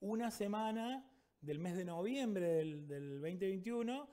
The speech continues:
eh, sobre ocho medios. Las noticias que esos ocho medios dieron durante toda esa semana, en algunos de sus momentos, estamos tomando programas centrales de cada uno de los medios. Eh, y bueno, lo, lo, los resultados son interesantes. Yo te decía, por ejemplo, de qué, de qué se habla en los medios.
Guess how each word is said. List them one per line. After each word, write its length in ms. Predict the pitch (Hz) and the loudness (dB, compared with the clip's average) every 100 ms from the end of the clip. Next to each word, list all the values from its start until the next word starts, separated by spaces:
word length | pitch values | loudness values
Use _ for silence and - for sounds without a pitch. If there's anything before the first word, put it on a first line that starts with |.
| - - _ | -20 -20 _
eh, 340 | 156 147 139 160 | -4 -2 -2 -8
sobre 300 | - 160 160 | 2 4 4
ocho 240 | 175 175 170 | 2 2 0
medios. 540 | 151 123 113 107 - 147 | 0 -2 -4 -10 -16 -8
Las 160 | 143 | -6
noticias 460 | 165 156 196 226 - | -4 -4 -2 -2 -2
que 280 | 196 190 196 | 0 0 0
esos 460 | 214 - 226 - - | -2 0 -2 -4 -4
ocho 280 | 220 220 220 | -2 -2 -2
medios 300 | 233 247 202 | -2 -2 2
dieron 320 | 214 220 208 | 2 2 0
durante 400 | 180 170 151 156 | 0 0 -4 -4
toda 280 | 175 175 170 | 0 2 0
esa 200 | 165 175 | -2 -6
semana, 520 | 180 185 196 254 247 - _ - | -6 -6 -4 -6 -8 -20 _ -6
en 200 | 139 135 | -6 -6
algunos 400 | 123 143 160 156 | -6 -4 -4 -4
de 40 | |
sus 120 | 160 143 | -6 -6
momentos, 400 | 151 170 208 233 | -4 -4 -2 -2
estamos 280 | 160 160 | -2 -4
tomando 360 | - 151 165 160 | -4 -4 -2 -2
programas 500 | 151 143 151 165 160 | -2 -2 -2 -4 -4
centrales 460 | 143 143 156 170 165 | -8 -4 0 0 0
de 100 | 135 | -2
cada 200 | 151 147 | -4 -4
uno 120 | 147 | -4
de 60 | |
los 100 | 135 | -8
medios. 240 | 131 117 110 _ - - - - 143 | -10 -14 -18 _ -20 -20 -20 -8 -2
Eh, 400 | 143 139 135 147 | 0 0 -2 -2
y 20 | |
bueno, 220 | 147 190 165 | 0 2 2
lo, 160 | 151 | 0
lo, 180 | 143 139 | -2 -4
los 180 | 139 143 | -4 -6
resultados 400 | 135 147 196 214 | -4 -2 -2 0
son 120 | 202 | -2
interesantes. 500 | 190 160 151 202 170 | 0 0 0 0 -2
Yo 60 | 170 | 0
te 80 | 170 | 0
decía, 340 | 156 185 165 | 2 2 0
por 120 | 151 | -2
ejemplo, 480 | 151 180 175 175 160 | -6 -6 0 2 2
de 180 | 147 147 | -2 0
qué, 160 | 190 | 0
de 260 | 185 160 151 | 0 -4 -6
qué 140 | 170 | -6
se 140 | 160 180 | -2 2
habla 180 | 170 170 | 4 2
en 60 | |
los 120 | 156 | -2
medios. 380 | 147 143 131 120 | -6 -8 -8 -10